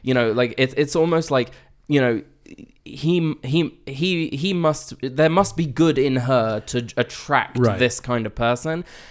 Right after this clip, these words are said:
Speaker 1: And there, there's, there's, like, a sympathy that you feel, um, or that I felt for that sort of, like, you know, okay, well, she, she's not always been this turd.
Speaker 2: So there you go. The, um, the sympathy is f-, is from, like, there's a, it really, it's a split second shot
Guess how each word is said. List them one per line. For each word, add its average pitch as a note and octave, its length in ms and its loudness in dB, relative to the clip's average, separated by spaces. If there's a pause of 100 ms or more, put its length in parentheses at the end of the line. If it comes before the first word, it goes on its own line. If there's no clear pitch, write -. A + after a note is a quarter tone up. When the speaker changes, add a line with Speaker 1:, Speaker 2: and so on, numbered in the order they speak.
(160)
Speaker 1:
And C3+ 320 2
there, C#3 280 2
there's, B2+ 600 -2
there's, C3 320 0
like, C3 200 2
a C3 40 0
sympathy D#3 680 -2
that G#2+ 160 -8
you A2 100 -8
feel, - 460 -10 (320)
um, G#2+ 360 -4 (120)
or B2 180 4
that A#2 100 4
I C3+ 140 2
felt G2+ 360 -4
for - 160 -4
that A2+ 300 0
sort A2 200 0
of, A#2 60 -4
like, G2+ 140 2
you B2 80 4
know, G#2+ 120 2
okay, A#2 240 0
well, G#2+ 220 -6
she, - 240 -12
she's B2 220 -6
not C#3+ 120 2
always A2 300 0
been F2+ 240 -6
this - 180 -16
turd. G2+ 380 -8 (100)
Speaker 2:
So - 240 0
there A2+ 180 6
you B2 120 4
go. C3 360 2
The, A#2 360 6
um, A#2+ 420 4
the B2 140 0
sympathy B2+ 880 2 (140)
is A#2+ 220 0
f-, - 280 -14
is A2+ 180 -6
from, A2+ 220 -2
like, A2+ 180 -2
there's A#2 160 2
a, A2+ 60 4 (160)
it A#2 160 -6
really, C3+ 300 0
it's A#2 180 -4
a - 40 -2
split - 260 0
second A#2 340 -2
shot G#2+ 320 0